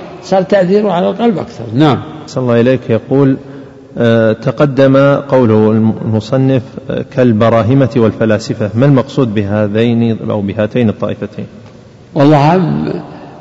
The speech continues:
Speaker 1: البراهمة معروف أنهم فلاسفة الهند، هم فلاسفة الهند، وهم من الطوائف التي ل-، يعني هم مشركون ولا،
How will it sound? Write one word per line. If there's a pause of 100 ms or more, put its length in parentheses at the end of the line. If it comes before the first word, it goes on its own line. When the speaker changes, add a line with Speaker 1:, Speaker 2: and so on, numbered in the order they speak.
(180)
Speaker 1:
البراهمة
معروف
أنهم (580)
فلاسفة
الهند، (380)
هم
فلاسفة
الهند، (640)
وهم
من
الطوائف
التي (540)
ل-،
يعني (640)
هم
مشركون
ولا،